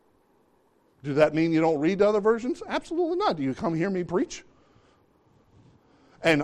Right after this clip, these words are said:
I'm paraphrasing God's word. Do you go home and say, "Oh, I hope you don't say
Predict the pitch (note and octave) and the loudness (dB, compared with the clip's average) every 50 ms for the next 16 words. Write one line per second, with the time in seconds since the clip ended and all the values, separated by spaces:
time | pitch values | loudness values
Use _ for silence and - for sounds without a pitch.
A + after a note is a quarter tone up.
0 | - - C#3+ D#3+ F3+ G#3 G3+ F#3 F3+ D#3 - - - _ _ _ _ _ _ _ | 0 2 2 4 4 4 4 2 0 0 -4 -10 -18 _ _ _ _ _ _ _
1 | _ _ _ _ _ _ _ _ _ _ _ _ _ _ _ _ _ _ _ _ | _ _ _ _ _ _ _ _ _ _ _ _ _ _ _ _ _ _ _ _
2 | _ _ _ _ _ _ _ _ _ _ - - - A3+ A3+ G#3+ G#3 F3+ D3+ F3 | _ _ _ _ _ _ _ _ _ _ -10 -4 -2 2 4 4 4 4 2 2
3 | F3+ E3+ E3+ E3+ D#3+ D3+ D3+ D3+ D#3 D3+ C#3+ D3+ D3 F#3+ A#3+ G3+ D#3+ C#3 D3 E3+ | 0 0 0 0 -2 0 4 6 6 6 4 2 0 0 0 0 0 -2 -4 -4
4 | F#3 D#3+ F#3 F#3 E3 E3+ F3 F#3 F#3+ E3 D3 - - D#3 D#3 D#3 D3+ - - - | -2 2 4 4 4 4 2 0 -2 -2 -4 -2 0 0 0 0 -2 -6 -12 -20
5 | - - - G#2+ G#2 G2+ A#2 A#2 G#2+ - G2+ F#2+ F#2+ E2+ E2 D#2+ - - D#2 | -18 -10 -6 -6 -6 -4 -4 -6 -8 -8 -14 -18 -18 -18 -16 -16 -16 -16 -16